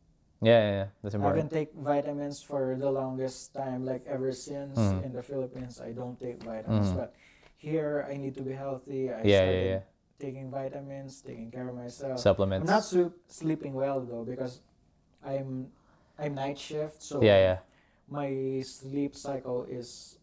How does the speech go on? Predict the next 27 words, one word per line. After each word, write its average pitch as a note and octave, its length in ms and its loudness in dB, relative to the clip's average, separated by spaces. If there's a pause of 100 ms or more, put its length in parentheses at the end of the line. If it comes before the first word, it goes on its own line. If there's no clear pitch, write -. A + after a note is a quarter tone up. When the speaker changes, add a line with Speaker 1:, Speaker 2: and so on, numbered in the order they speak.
Speaker 1:
Kinda G2+ 280 4
wonky. G2 420 2
Speaker 2:
Yeah. B2 300 -4 (760)
Kinda B2 440 -4
fucked C3 360 -8
up. B2 340 -6
Speaker 1:
Yeah. G2 220 6
Speaker 2:
So, A2 260 -10 (1500)
but C3+ 220 -4
I C3+ 540 0
just C3+ 260 -8
pamper C3 300 -4
myself B2 340 -8
through B2+ 220 -8
food. B2+ 460 -4 (320)
So A2+ 380 -8
I'm B2 140 -8
just B2+ 220 -8
happy B2+ 300 -8
with - 200 -14
that. - 120 -20 (1120)
And, C#3 340 -4
um, B2+ 800 -2 (960)
Speaker 1:
Set F#3+ 240 8
goals C3+ 240 10
for G#2 120 0
yourself. - 340 -4